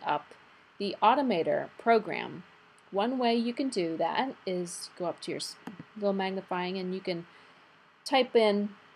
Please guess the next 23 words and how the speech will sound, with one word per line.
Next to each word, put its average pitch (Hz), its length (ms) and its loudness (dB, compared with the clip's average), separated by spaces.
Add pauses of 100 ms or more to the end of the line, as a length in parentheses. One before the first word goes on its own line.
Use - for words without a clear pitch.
(640)
Automator. 185 720 2
You 196 60 -8 (3250)
can 190 120 -10
do 185 140 -2
that. 175 280 0
And 208 160 -8
this, - 320 0 (680)
the 349 40 2
little 330 220 10
guy 208 300 6
up 196 180 2
here 180 320 0
will, 185 220 -4 (260)
will 180 240 -2
come 180 180 -8
up - 320 -10
and 202 200 -2
you 202 60 -2
can 208 120 -2
double 202 260 2
click 233 240 -6
on 269 180 0
that. 196 260 2